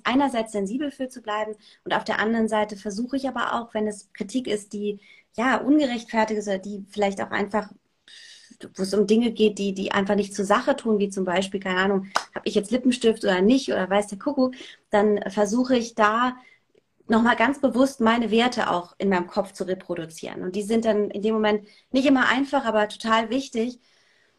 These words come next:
weil wir wollen ja in einer Welt leben, in der wir nicht irgendwie direkt in eine Schublade gesteckt werden und verurteilt werden. Wir wollen ja auch, gerade mit Blick auf meine Arbeit auch als, als Iran-Journalistin beispielsweise, wir wollen in einer Welt leben,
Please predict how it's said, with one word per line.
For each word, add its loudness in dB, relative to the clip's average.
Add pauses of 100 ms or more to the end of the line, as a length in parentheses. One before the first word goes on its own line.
weil 4
wir -4
wollen 4
ja 0
in -4
einer 0
Welt 2
leben, 0
in -4
der 4
wir 0
nicht -4
irgendwie -4
direkt -6
in -14
eine -14
Schublade -4
gesteckt -8
werden -6
und -18
verurteilt -8
werden. -10
Wir -4
wollen 2
ja -2
auch, -2
gerade -6
mit -14
Blick -10
auf -8
meine -8
Arbeit -6
auch -12
als, -16
als -14
Iran-Journalistin -6
beispielsweise, -10
wir -20
wollen -4
in -4
einer -8
Welt -4
leben, -4